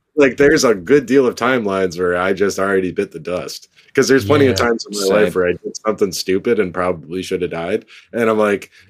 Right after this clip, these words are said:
Speaker 1: "Y-, yep, there's a whole lot of dead me's in other timelines. I'm just the one
Speaker 2: Yeah.
Speaker 1: that keeps going for some reason." You know?
Speaker 2: Absolutely. I, I had a, um, a shamanic journey, uh, once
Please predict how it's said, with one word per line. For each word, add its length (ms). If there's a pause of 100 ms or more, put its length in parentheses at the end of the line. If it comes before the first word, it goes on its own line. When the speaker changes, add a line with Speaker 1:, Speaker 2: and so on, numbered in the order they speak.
(200)
Speaker 1:
"Y-, 180
yep, 340
there's 340
a 60
whole 160
lot 200
of 60
dead 200
me's 320
in 100
other 200
timelines. 560
I'm 160
just 160
the 60
one 140
Speaker 2:
Yeah. 100
Speaker 1:
that 180
keeps 380 (120)
going 360
for 120
some 220
reason." 360 (300)
You 140
know? 60
Speaker 2:
Absolutely. 560
I, 280
I 60
had 160
a, 220
um, 280 (160)
a 40
shamanic 380
journey, 400 (280)
uh, 260
once 280